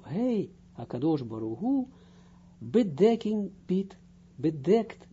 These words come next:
bedekking maakt. Al betekent over, over boven. Al over dat woord, of boven dat woord, bedekking biedt, boven dat woord maakt.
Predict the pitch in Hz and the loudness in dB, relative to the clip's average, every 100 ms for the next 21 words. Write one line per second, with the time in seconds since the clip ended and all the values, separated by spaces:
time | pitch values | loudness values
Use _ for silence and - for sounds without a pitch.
0 | - 123 127 107 226 226 202 202 196 185 | -16 -8 -6 0 0 0 -2 0 -2 -4
1 | 185 - - - - - - - - - | -10 -18 -20 -20 -20 -20 -20 -20 -20 -20
2 | - - - 233 233 196 190 156 170 175 | -20 -10 2 6 6 6 2 -2 0 -2
3 | - 185 180 139 110 - - 123 123 117 | -2 4 4 4 -4 -14 -12 -8 -6 2
4 | 180 143 - 101 - - - - 208 214 | 4 4 -4 -20 -20 -20 -14 -4 0 0
5 | 202 - - - - - - 190 208 196 | -2 -4 -14 -20 -20 -4 4 6 6 4
6 | 202 196 - - - - - - - - | -4 -4 -16 -20 -20 -20 -20 -20 -20 -8
7 | 123 165 175 131 151 147 147 - - 131 | -2 -2 -4 -4 -2 -2 -4 -14 -16 -14
8 | 104 110 165 160 160 147 147 131 147 131 | -6 0 0 0 -4 -4 -6 -6 -6 -6
9 | 110 127 - 156 147 147 139 - - - | -6 -8 -4 -6 -4 -6 -8 -10 -20 -20
10 | - 110 135 135 - - - - 120 135 | -16 -8 -6 -8 -14 -20 -20 -8 -2 -2
11 | 127 131 123 117 123 120 - - - - | -2 -6 -8 -10 -12 -14 -20 -20 -20 -20
12 | - - - - | -20 -18 -18 -20